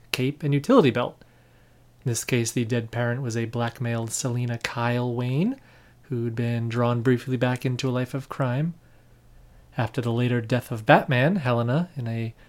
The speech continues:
costume kinda reminiscent of both parents, would take her father's old place in the J S A, and later also briefly joined Infinity Incorporated along with old pal Power Girl. Now, in between stints with the J S A and Infinity Inc,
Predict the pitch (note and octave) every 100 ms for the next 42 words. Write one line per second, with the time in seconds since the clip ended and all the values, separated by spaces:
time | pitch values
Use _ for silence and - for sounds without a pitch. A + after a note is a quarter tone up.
0 | - - - - - - G#3 - G#3 G3+
1 | - D4 B3+ G#3 F3+ E3+ D#3 E3+ D3+ D3
2 | C3 C#3+ C#3+ - D3 C#3 D3 E3 C#3+ C3
3 | - C#3 C3+ B2+ C#3+ C3+ C#3 C3+ C#3+ C3
4 | - C#3 C3 C3+ C3 A#2+ C3 B2+ - F3+
5 | C#3 D#3 E3 - - - - _ - -
6 | - - - _ C3+ B2+ G3 C#3+ D#3 C3+
7 | B2 - B2+ B2 A#2 B2 - B2+ A#2+ A#2+
8 | B2 C3+ D#3+ A#2 C3+ B2+ D3 C#3+ A#3+ A#3+
9 | A2+ G#2+ A2+ A2 A2 A2+ A2 - D3 A#2+
10 | - B2+ A#2 A2+ - B3 F#3+ B2 G#2+ C3
11 | D3+ - - _ - - - - - -
12 | - - - - - - - - B2 D#3
13 | G3+ G3 G#3+ G#3 G3+ - F3+ F#3+ - D3+
14 | C#3 D3 D3+ D#3 - C3 D3 D#3+ E3 B2+
15 | B2 A#2+ - C3+ C3 C3 C3+ F3+ C#3+ -
16 | -